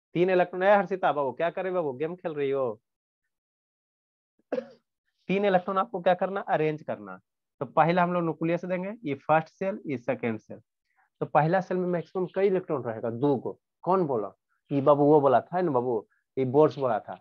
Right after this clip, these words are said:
कि किसी भी ऑर्बिट में बाबू maximum number of electron कई गो रहता है? दो गो।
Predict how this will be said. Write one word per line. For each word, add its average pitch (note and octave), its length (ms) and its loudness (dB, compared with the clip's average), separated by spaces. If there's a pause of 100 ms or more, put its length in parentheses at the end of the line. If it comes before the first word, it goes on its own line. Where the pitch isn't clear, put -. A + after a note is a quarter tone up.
कि C3 80 -8
किसी D3 260 -6
भी D3+ 120 0
ऑर्बिट C#3 260 0
में C3+ 80 -10
बाबू D3 120 -2
maximum D3 380 -6
number D3 200 -4
of C#3 80 -6
electron C#3 300 -6
कई E3 160 0
गो C#3 100 0
रहता A2 220 -6
है? A#2 80 -4
दो A#2+ 140 -2
गो। F#2+ 140 -10